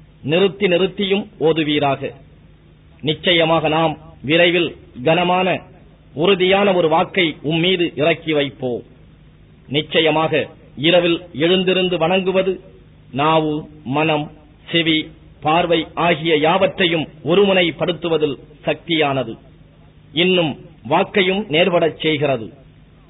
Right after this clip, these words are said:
நிச்சயமாக பகலில் உமக்கு நெடிய கடினமான வேலைகள் இருக்கின்றன. எனினும் இரவிலும் பகலிலும்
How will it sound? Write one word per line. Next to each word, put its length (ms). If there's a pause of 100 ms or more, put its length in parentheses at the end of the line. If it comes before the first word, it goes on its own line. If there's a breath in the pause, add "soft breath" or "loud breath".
(260)
நிச்சயமாக 680
பகலில் 420
உமக்கு 380
நெடிய 360
கடினமான 560
வேலைகள் 580
இருக்கின்றன. 680 (800)
எனினும் 460 (560)
இரவிலும் 600
பகலிலும் 500